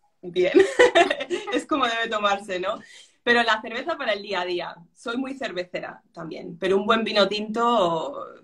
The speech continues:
no me preguntes cuál, porque yo tampoco so-, no soy muy experta en vinos. Yo sé que si lo tomo, sé que me gusta, sé que no me gusta, si tiene mejor sabor, peor. Pero, pero depende del momento, sí.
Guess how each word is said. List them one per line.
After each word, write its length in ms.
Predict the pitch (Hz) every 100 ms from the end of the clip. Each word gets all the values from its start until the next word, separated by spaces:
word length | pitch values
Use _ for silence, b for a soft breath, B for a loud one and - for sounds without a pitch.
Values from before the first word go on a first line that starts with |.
| _ _ -
no 200 | 185 185
me 80 |
preguntes 400 | 180 180 180 175
cuál, 280 | - 180 175
porque 240 | 175 165 170
yo 140 | 180
tampoco 320 | 180 180 180
so-, 160 | 175 175
no 180 | 180 175
soy 140 | 175 165
muy 160 | 165
experta 420 | 165 - 170 -
en 80 | 160
vinos. 340 | 160 175 208 214
Yo 80 | 175
sé 180 | 180
que 80 | 170
si 120 | 170 160
lo 160 | 160
tomo, 440 | 175 175 196 247 -
sé 180 | - 180
que 80 | 180
me 100 | 165
gusta, 400 | 160 170 - 190
sé 140 | 190
que 60 | 175
no 60 | 165
me 80 | 160
gusta, 340 | 170 165 190
si 120 | 185
tiene 180 | 180 165
mejor 260 | 165 165 165
sabor, 400 | 165 160 175 175
peor. 340 | 170 170 226 B B B B B _
Pero, 680 | 202 202 190 185 180 175 170 165 160 160 156 - - _ _ -
pero 420 | 185 180 175 175
depende 360 | 175 185 196
del 100 | 190
momento, 420 | 175 165 165 170 175
sí. 280 | - 160